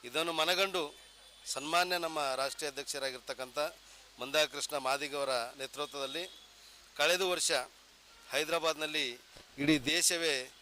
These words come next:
ಹೈದರಾಬಾದ್ ಕಡೆ ಬಟ್ ತೋರಿಸುವಂಥ ಒಂದು ಮಾದಿಗರ ಮಹಾವಿಶ್ವರೂಪ ಕಾರ್ಯಕ್ರಮ ಹಮ್ಮಿಕೊಂಡಿದ್ರು. ಆ ಕಾರ್ಯಕ್ರಮದಲ್ಲಿ ಈ ಭಾರತ ದೇಶದ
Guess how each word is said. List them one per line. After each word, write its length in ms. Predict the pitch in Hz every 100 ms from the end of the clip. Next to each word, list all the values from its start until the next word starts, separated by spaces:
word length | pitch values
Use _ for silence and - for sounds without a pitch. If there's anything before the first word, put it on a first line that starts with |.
| - - -
ಹೈದರಾಬಾದ್ 440 | 143 156 156 151
ಕಡೆ 180 | 147 139
ಬಟ್ 180 | 139 139
ತೋರಿಸುವಂಥ 500 | 147 135 139 131 127 120 113 - - - -
ಒಂದು 200 | 120 123
ಮಾದಿಗರ 440 | 123 143 151 147 135 120 120 - - - - - - - -
ಮಹಾವಿಶ್ವರೂಪ 680 | 131 156 160 - 151 143 143
ಕಾರ್ಯಕ್ರಮ 440 | 127 127 127 127 117
ಹಮ್ಮಿಕೊಂಡಿದ್ರು. 600 | 113 127 123 123 151 - - - - -
ಆ 120 | 123
ಕಾರ್ಯಕ್ರಮದಲ್ಲಿ 1040 | - 135 170 156 165 160 156 156 147 117 120 - - - - -
ಈ 80 | 113
ಭಾರತ 460 | 117 143 151 - 147 139
ದೇಶದ 540 | 139 143 147 131 117